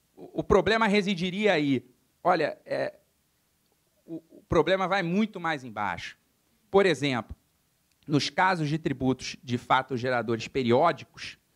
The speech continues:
né, como contribuição sobre a folha de salários, pis, cofins, o S T J também tem entendimentos conflitantes.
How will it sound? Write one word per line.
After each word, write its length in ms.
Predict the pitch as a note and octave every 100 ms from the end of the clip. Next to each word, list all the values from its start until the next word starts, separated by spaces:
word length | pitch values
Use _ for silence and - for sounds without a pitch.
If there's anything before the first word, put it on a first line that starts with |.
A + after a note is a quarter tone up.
| _ _
né, 220 | C3+ B2+
como 500 | - D3 D3+ B2 - _
contribuição 640 | - D3 - C3 A2+ D3+ C3
sobre 220 | C3+ A#2+
a 20 |
folha 220 | - B2
de 80 | A2+
salários, 640 | - G#2 C3 B3+ A3 G#3 -
pis, 340 | D#3 D#3 -
cofins, 640 | - G#2+ - C#3+ E3+ - - _ _ _
o 100 | D#3+
S 180 | F3+ -
T 120 | F3+
J 280 | C#3 G3 G3
também 720 | - A#3+ A3+ C#3+ F3+ A#3+ F4+
tem 200 | - G#3+
entendimentos 640 | F#3+ F#3+ F#3+ D#3 D#3 D#3+ -
conflitantes. 800 | D3+ C#3+ B2+ - A2+ G#2 -